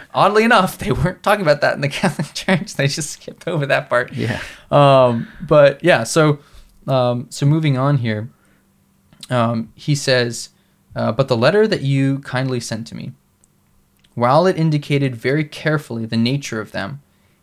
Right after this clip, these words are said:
Speaker 1: has taught, has taught some things about the dog-headed ones which seem to associate them more with human reason than with animal sensibility. For example, they follow some laws of society,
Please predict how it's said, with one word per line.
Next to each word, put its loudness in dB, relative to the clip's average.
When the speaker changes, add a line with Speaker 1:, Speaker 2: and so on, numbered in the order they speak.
Speaker 1:
has -6
taught, -4
has -6
taught -2
some -2
things -10
about -2
the -6
dog-headed -6
ones -6
which -10
seem -2
to -4
associate -6
them -2
more -2
with -6
human -4
reason -6
than 0
with -4
animal -2
sensibility. -4
For -4
example, -2
they -6
follow 2
some -4
laws -6
of -4
society, -4